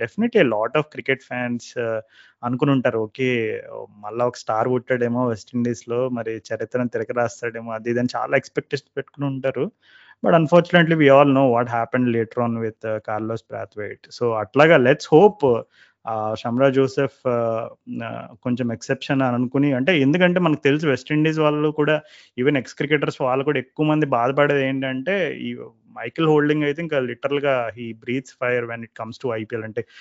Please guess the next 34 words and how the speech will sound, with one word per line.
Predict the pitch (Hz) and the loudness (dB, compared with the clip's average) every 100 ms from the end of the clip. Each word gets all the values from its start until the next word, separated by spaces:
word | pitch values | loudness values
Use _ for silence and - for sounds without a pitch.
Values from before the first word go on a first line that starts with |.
| - _ 117 | -20 _ -12
uh, | 113 | -8
"మీ | 113 117 | -6 -2
వాళ్ళు | 127 131 123 | 0 2 0
అసలు | - 117 | -2 -8
ఈ | 110 | -6
ఐపీఎల్ | 113 117 135 131 131 | -6 0 0 2 2
వాళ్ళే | 127 131 117 | 0 -4 -6
చెడగొట్-, | 117 127 - 123 | -6 -8 -6 -6
చెడగొట్టేస్తున్నారు | 120 135 127 120 127 123 | -2 -2 -2 -4 -6 -6
మా | 117 | -6
టాలెంట్ | 117 113 117 123 123 | -6 -6 -4 -6 -6
పూల్ని | 120 113 | -6 -6
అంతా, | 110 - 117 113 _ _ _ 123 | -10 -6 -4 -6 _ _ _ -12
ఇప్పుడు | 113 117 | -6 -6
వచ్చే | - 131 | -2 0
వాళ్ళందరూ | 131 127 120 123 131 | 2 2 0 0 0
ఏదో | 120 117 127 123 | 0 0 0 -2
టీ | 113 120 | -2 -6
ట్వంటీ | 117 127 123 | -4 -4 -2
లీగ్లో | 123 123 117 120 123 123 | 0 0 -2 -2 -2 0
నన్ను | 120 117 | -2 -4
ఎవడో | 110 117 | -6 -6
కనుక్కుంటే | 127 120 113 123 120 | -6 -10 -10 -10 -10
సరిపోతది, | 117 117 123 120 123 117 117 | -8 -10 -8 -8 -8 -8 -8
ఇంకా | 117 113 | -8 -8
ఈ, | 117 117 131 143 143 127 | -6 -4 -2 0 0 0
ఈ, | 135 143 - | -2 -2 -2
ఈ | 131 143 | 2 2
సెంట్రిక్ | 151 143 147 143 151 | 4 2 2 0 0
మైండ్ | 139 131 135 | 0 2 2
సెట్ | 131 | 0
వచ్చింది" | 123 - - 127 123 127 120 _ _ _ - | -2 -8 -8 -6 -2 -2 -2 _ _ _ -8
అని | 151 175 | -2 0
ఇంక | 151 | 0